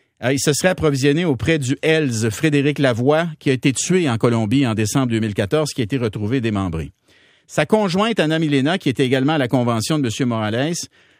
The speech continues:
elle, elle a été condamnée à douze mois de prison, euh, à purger dans la collectivité pour avoir dirigé un réseau de fraude à l'aide sociale. Elle aurait, euh,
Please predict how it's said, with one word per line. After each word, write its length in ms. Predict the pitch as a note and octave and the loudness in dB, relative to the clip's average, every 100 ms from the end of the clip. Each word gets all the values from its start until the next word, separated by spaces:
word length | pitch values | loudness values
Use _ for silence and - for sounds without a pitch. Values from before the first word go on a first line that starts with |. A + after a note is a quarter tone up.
| - | -2
elle, 180 | F#3+ A3+ | 2 2
elle 120 | E3 | 2
a 60 | |
été 180 | D3 F#3 | 2 2
condamnée 420 | F#3+ E3 D#3 E3+ | 0 2 2 2
à 120 | F#3+ C#3+ | 0 0
douze 340 | G#3 G3 D#3 | 0 0 -2
mois 280 | E3+ G3+ G3 | 0 0 0
de 220 | C#3 A#2 | 0 0
prison, 640 | - D3+ D#3+ C#3 E3+ F#3 - | -2 -2 0 0 0 -2 -4
euh, 280 | G#2+ G#2+ G#2 | -2 -2 -2
à 100 | A2+ | -4
purger 420 | - D3 B2 C#3+ | -2 -2 0 0
dans 120 | D3 B2 | 0 0
la 100 | A2+ | 2
collectivité 720 | A#2 B2+ - A#2 G2+ D#3+ F#3+ _ - _ _ | 0 0 -2 -4 0 -2 -2 _ -20 _ _
pour 180 | - C#3+ | -4 0
avoir 320 | D#3 D#3+ F#3+ | 2 2 0
dirigé 520 | D3 F3+ F3 D3 F3+ G#3 | 0 0 2 0 0 2
un 140 | C#3+ | 2
réseau 360 | C#3 C#3+ F3+ D#3+ | 2 2 0 2
de 100 | C#3 | 0
fraude 640 | - D3 F#3 E3 G2+ F2 - _ - | 0 0 2 0 -2 -4 -8 _ -2
à 100 | C3 | 2
l'aide 180 | D3 D3 | 2 2
sociale. 640 | D3 B2+ E3+ D3+ G#2+ D#2 - _ _ _ _ _ - | 0 2 0 0 -2 -6 -12 _ _ _ _ _ -4
Elle 160 | C#3 D#3+ | 2 2
aurait, 420 | D3+ D#3+ A3 A3 D3 _ - A2 | 4 2 2 -2 -6 _ -6 -2
euh, 240 | C3+ | 0